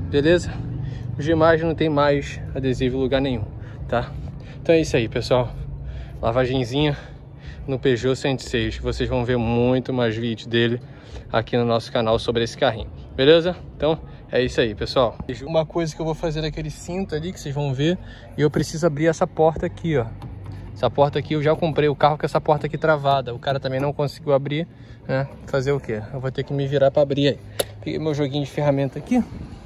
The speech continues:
Só que, uma coisa aqui que, que eu observei. O cinto aqui, ó,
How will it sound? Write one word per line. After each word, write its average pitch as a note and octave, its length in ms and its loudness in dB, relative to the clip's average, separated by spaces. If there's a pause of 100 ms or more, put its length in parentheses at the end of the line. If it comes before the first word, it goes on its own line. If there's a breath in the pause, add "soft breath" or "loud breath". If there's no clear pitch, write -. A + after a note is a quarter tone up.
(540 loud breath)
Só - 280 6
que, D#3+ 260 6 (720)
uma E3+ 80 0
coisa F3 280 6
aqui F3 180 2
que, F3 200 4 (540)
que D#3+ 80 4
eu E3 80 10
observei. D#3+ 640 6 (1300 loud breath)
O C3+ 40 -4
cinto F3 360 4
aqui, G#3 220 4
ó, C#3 100 6